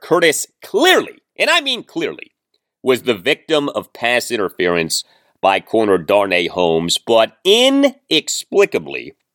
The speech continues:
incredibly, outrageously, no penalty was called. So egregious was what Darnay Holmes did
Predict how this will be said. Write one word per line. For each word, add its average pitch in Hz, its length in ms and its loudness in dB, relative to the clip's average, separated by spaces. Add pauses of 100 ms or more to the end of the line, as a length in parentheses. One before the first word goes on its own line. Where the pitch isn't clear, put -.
(800)
incredibly, 156 800 -4 (640)
outrageously, 185 1120 -6 (1040)
no 101 220 0
penalty 113 640 -8 (720)
was 92 220 0
called. 65 420 -4 (1700)
So 254 760 0 (120)
egregious 120 960 -2
was 101 220 4
what 104 280 0
Darnay 127 380 0
Holmes 110 360 0
did 90 380 0